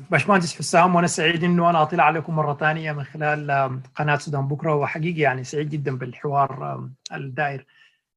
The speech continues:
طبعًا أنا المرة فاتت قلت، قلت إنه يا أخي إذا، يعني، كلامي كان مش إنه تبرير لفكرة الهبوط الناعم، وإنه، إن ما قلت، ما قصدت أقول إنه ليس بالإمكان أفضل مما كان، ده طبعًا ما مقصود.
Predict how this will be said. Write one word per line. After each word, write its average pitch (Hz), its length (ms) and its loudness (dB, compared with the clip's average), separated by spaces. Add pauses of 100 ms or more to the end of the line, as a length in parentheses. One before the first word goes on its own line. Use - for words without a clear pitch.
(260)
طبعًا 226 300 6
أنا 208 340 2
المرة 175 280 2
فاتت 202 280 4
قلت، 202 200 -4
قلت 208 220 -2
إنه 196 240 4
يا 202 100 4
أخي 196 300 -2
إذا، 156 500 -2 (240)
يعني، 170 320 0
كلامي 202 360 2
كان 269 240 2
مش 247 160 0
إنه 220 140 2
تبرير 175 440 0
لفكرة 139 420 -10
الهبوط 139 340 -8
الناعم، 151 280 -2
وإنه، 151 540 -6 (200)
إن 185 140 0
ما 208 120 4
قلت، 220 220 0
ما 226 80 4
قصدت 226 340 -2
أقول 175 220 0
إنه 175 140 2
ليس 175 220 0
بالإمكان 160 500 -6
أفضل 143 320 -6
مما 123 160 -10
كان، 127 260 -18
ده 156 100 -6
طبعًا 151 260 -4
ما 143 140 -4
مقصود. 127 400 -10